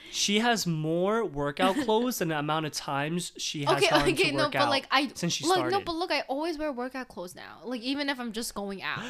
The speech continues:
Speaker 1: <gasps> I know, I'm just
Speaker 2: because it's
Speaker 1: making fun of you.
Speaker 2: comfy.
Speaker 1: No,
Speaker 2: Yeah.
Speaker 1: but I think, like, even if someone can't commit to actually going to the gym to lift or doing Pilates or something like that,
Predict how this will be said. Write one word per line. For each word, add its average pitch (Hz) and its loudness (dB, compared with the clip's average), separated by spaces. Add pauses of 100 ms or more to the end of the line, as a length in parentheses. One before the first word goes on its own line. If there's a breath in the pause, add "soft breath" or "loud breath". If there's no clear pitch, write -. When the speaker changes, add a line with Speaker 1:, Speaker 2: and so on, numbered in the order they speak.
Speaker 1:
<gasps> - -18
I 117 -10
know, 113 -12
I'm 101 -14
just 120 -14
Speaker 2:
because 262 0
it's 131 -4
Speaker 1:
making - -10
fun - -8
of 196 -10
you. 107 -14
Speaker 2:
comfy. 156 -16 (1400 loud breath)
Speaker 1:
No, 190 2
Speaker 2:
Yeah. 185 -6
Speaker 1:
but 147 0
I 160 2
think, 240 -4 (280)
like, 147 -2
even 202 -2
if 143 -6
someone 147 -4
can't 151 -8
commit 131 -6
to - -8
actually 127 -8
going 139 -4
to 139 -8
the 131 -8
gym 127 -6
to - -12
lift 131 -4
or 123 -8
doing 123 -8
Pilates 127 -4
or 143 -10
something 151 -8
like 156 -8
that, 180 -2